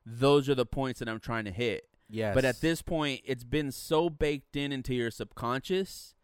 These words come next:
Speaker 2: Uh-huh.
Speaker 1: that as long as you, you're relaxed and you're really paying attention to, you know, your, the small things,
Speaker 2: Yeah.
Speaker 1: you're gonna end up hitting all that stuff.
Speaker 2: Mm-hmm.
Speaker 1: You feel very comfortable. So a lot of times what ends up happening is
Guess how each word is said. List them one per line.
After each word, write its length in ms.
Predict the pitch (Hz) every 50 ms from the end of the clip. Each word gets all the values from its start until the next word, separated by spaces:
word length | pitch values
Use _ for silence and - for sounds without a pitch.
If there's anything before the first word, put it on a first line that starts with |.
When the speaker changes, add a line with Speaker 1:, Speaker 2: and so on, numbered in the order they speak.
| _ _ -
Speaker 2:
Uh-huh. 320 | 98 98 104 92 85 85 123
Speaker 1:
that 240 | 123 135 135 127 117
as 160 | 131 127 123
long 180 | 147 185 220 226
as 120 | 208 175
you, 180 | 180 175 151 135 -
you're 160 | 151 135 131
relaxed 760 | 123 117 113 107 107 117 127 143 165 165 170 - - - - - -
and 180 | - 135 127 120
you're 120 | 117 113
really 320 | 110 113 131 147 151 151 143
paying 380 | - 143 143 143 139 135 131
attention 500 | 127 120 - - 139 135 139 - 143 131
to, 200 | - - 120 117 120
you 120 | 117 131 123
know, 260 | 117 110 107 107 110 - _ _ _ _ _ _ _ 151
your, 260 | 135 131 127 127 127
the 180 | 120 120 127 117
small 420 | - - 160 160 160 170 185 196
things, 540 | 190 - 226 214 220 226 233 233 214 - - -
Speaker 2:
Yeah. 220 | 104 98 90 80 85 -
Speaker 1:
you're 120 | - 135
gonna 180 | 135 170 175 165
end 180 | 160 156 156 151
up 120 | 135 113
hitting 340 | 104 151 170 170 165 139 120
all 160 | 104 92 92
that 240 | 95 82 76 - -
stuff. 220 | 127 117 117 101
Speaker 2:
Mm-hmm. 100 | 120 117
Speaker 1:
You 80 | 117 120
feel 220 | - - 175 156
very 420 | 135 123 127 135 135 139 143 143 127
comfortable. 560 | - 127 131 131 131 - - 107 98 101 101
So 140 | - - 139
a 20 |
lot 200 | 131 135 151 160
of 60 | 151
times 240 | - 170 156 147 127
what 120 | 135 120 90
ends 160 | 131 123 123
up 140 | 120 107 104
happening 600 | 104 139 165 190 202 - 160 135 127 117 117 113 87
is 500 | 120 120 117 117 113 113 107 - -